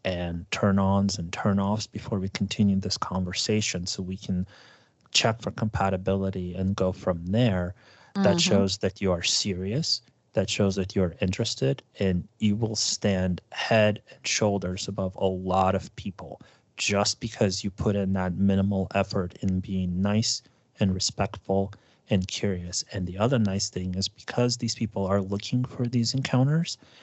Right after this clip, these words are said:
Speaker 1: they will tell you what their boundaries are. They will tell you what their turn-ons and turn-offs are. They, they love the idea that someone wants to interview them about it, and that they seem to be very interested about it and care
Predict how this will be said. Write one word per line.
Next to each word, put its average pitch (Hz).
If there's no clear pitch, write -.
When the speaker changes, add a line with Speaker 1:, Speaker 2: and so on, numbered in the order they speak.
Speaker 1:
they 214
will 240
tell 220
you 175
what 98
their 101
boundaries 95
are. 90
They 110
will 139
tell 202
you 185
what 120
their 101
turn-ons 92
and 90
turn-offs 92
are. 90
They, 113
they 110
love 123
the 113
idea 101
that 101
someone 101
wants 95
to 95
interview 104
them 98
about 92
it, 147
and 110
that 104
they 107
seem 110
to 107
be 101
very 101
interested 104
about 98
it 95
and 95
care 101